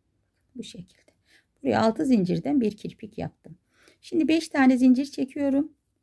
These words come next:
Üç, dört ve beş. Yine aynı şekilde boş olan tığ battımın içine, yanındaki yani yere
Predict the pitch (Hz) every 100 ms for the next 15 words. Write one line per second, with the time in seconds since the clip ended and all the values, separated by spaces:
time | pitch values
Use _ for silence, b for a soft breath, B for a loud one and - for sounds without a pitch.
0 | _ - - 143 - - _ _ _ _
1 | _ _ _ 214 220 233 233 _ _ _
2 | - 156 156 - - - _ _ _ _
3 | _ _ _ _ _ _ - 226 226 247
4 | 269 - 269 277 262 262 277 381 _ _
5 | - 269 - - 165 185 302 - _ _
6 | _ _ _ _ _ _ _ _ _ _
7 | _ 233 175 165 - - 156 - 254 254
8 | - 170 151 160 175 185 - _ _ _
9 | 233 185 160 151 147 - 156 151 151 165
10 | 170 175